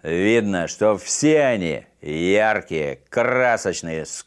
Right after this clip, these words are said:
кучей спецэффектов и явно рассчитаны на просмотр в четыре К и с поддержкой H D R. А это значит, разрешение Ультра H D для телевизоров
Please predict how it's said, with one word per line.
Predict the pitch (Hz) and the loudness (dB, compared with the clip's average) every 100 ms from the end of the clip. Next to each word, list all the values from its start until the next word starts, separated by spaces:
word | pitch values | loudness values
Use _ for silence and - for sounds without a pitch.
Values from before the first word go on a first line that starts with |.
| _ | _
кучей | 156 180 143 156 | -2 -2 -2 -4
спецэффектов | 135 - 92 87 - 92 78 - 80 71 67 - | -6 -4 -4 -4 -6 -6 -6 -6 -8 -6 -10 -10
и | |
явно | 78 76 87 98 113 120 120 | -10 -4 0 2 2 2 2
рассчитаны | 104 101 - - 127 107 82 69 - - - | 2 0 -2 -6 -4 -2 -4 -6 -14 -20 -10
на | 78 82 | -6 -2
просмотр | 92 92 107 110 87 78 | 0 -2 -2 -2 -2 -6
в | - | -8
четыре | 85 - 92 82 | -12 -6 -6 -6
К | - 117 156 - | -2 0 0 -2
и | 151 269 - | -6 -6 -8
с | - - 175 285 - _ | -16 -4 -2 -2 -8 _
поддержкой | 80 71 65 69 95 117 117 113 | -4 -4 -8 -6 -4 -4 -4 -6
H | - 78 82 78 69 | -8 -8 -8 -10 -14
D | 69 73 - | -14 -14 -10
R. | - 71 65 - _ - - - - | -4 -4 -4 -10 _ -20 -20 -20 -6
А | 80 85 90 | 0 2 4
это | 123 143 160 | 4 2 2
значит, | 156 156 151 131 95 85 69 82 | 2 2 0 0 -4 -8 -10 -8
разрешение | 87 95 101 139 151 147 139 131 - | -6 -4 -4 0 0 0 0 -2 0
Ультра | 165 156 131 143 135 | 2 2 2 2 2
H | 113 123 113 98 107 | 2 2 2 0 -4
D | 131 196 113 - | -2 0 -2 -4
для | 90 98 | -6 -4
телевизоров | 87 98 101 104 90 85 76 - | -2 -2 -2 -2 -2 -4 -6 -10